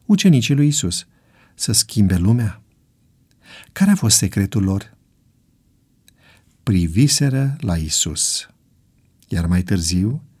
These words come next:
când acesta nu mai era cu ei, au încercat să imite ceea ce văzuseră la el. Au fost schimbați, pentru că într-o zi au ales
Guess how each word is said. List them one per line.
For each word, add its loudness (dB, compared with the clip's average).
când 2
acesta 0
nu 4
mai 6
era 0
cu -6
ei, -4
au 2
încercat 2
să 0
imite 4
ceea -4
ce -6
văzuseră -4
la -4
el. -12
Au 0
fost -2
schimbați, -2
pentru 0
că -8
într-o 0
zi -2
au 0
ales -2